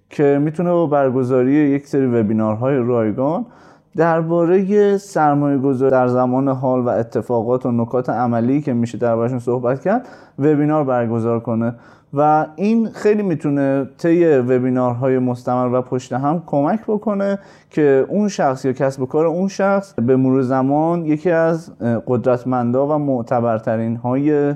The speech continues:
صنعت املاک بشه. ششمین مزیتی که می‌تونم، اه، ازش نام ببرم اینه که می‌شود برند اورنس یا آگاهی از برندتون رو باهاش افزایش بدین. صحبت از تثبیت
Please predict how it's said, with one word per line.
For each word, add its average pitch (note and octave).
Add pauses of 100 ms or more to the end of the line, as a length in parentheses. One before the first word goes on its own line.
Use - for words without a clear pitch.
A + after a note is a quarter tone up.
(100)
صنعت A2+ (600)
املاک A#2
بشه. - (880)
ششمین C#4
مزیتی A3+
که G#3+
می‌تونم، F3 (160)
اه، B2
ازش B2
نام B2
ببرم B2+
اینه C3+
که C3 (340)
می‌شود C#3+
برند A2+
اورنس A2+
یا B2+
آگاهی G#2+
از B2
برندتون A#2+
رو A#2+
باهاش G#2+
افزایش G2
بدین. F2+ (880)
صحبت F3+
از G#3+
تثبیت E3